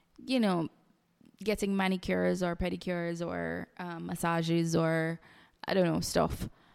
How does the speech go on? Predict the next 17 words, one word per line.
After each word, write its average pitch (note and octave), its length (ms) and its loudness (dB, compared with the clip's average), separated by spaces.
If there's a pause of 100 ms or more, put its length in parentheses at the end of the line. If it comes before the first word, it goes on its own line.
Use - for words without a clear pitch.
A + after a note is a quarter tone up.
(220)
Um, F3 260 0
not F#3 180 2
just F3+ 220 4
binge F3+ 240 6
watching E3+ 420 2
on, E3+ 380 2 (100)
on F3 220 0
Netflix - 720 -4 (840)
or E3 440 0 (960)
going F3+ 260 6
out E3 180 6
with - 180 2
friends E3+ 420 0
and F3 200 2
stuff. E3+ 280 0
Like, F3 180 -2
yeah, F#3+ 380 0